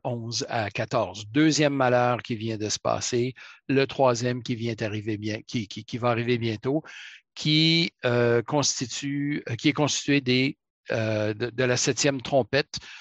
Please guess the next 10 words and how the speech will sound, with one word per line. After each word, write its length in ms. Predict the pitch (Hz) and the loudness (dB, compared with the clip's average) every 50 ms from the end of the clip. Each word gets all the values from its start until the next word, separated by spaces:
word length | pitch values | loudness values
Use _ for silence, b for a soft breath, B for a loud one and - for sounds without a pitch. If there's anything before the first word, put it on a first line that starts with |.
| B B B B B _ | B B B B B _
que 80 | - 156 | 0 2
l'on 160 | 143 143 139 | 2 2 2
trouve 260 | - - 165 165 156 | 2 2 2 4 6
à 60 | 139 123 | 6 6
la 100 | 120 120 | 4 4
fin 200 | - - 143 139 | 2 0 0 0
du 100 | - - | 0 0
chapitre 420 | 139 117 104 131 120 143 127 - - | -2 -2 -2 -2 -2 -2 -2 -2 -2
onze. 460 | 120 120 101 85 80 - - - - _ _ | -4 -6 -6 -8 -10 -10 -10 -10 -10 _ _
Bon, 180 | - 120 123 | -6 -4 -4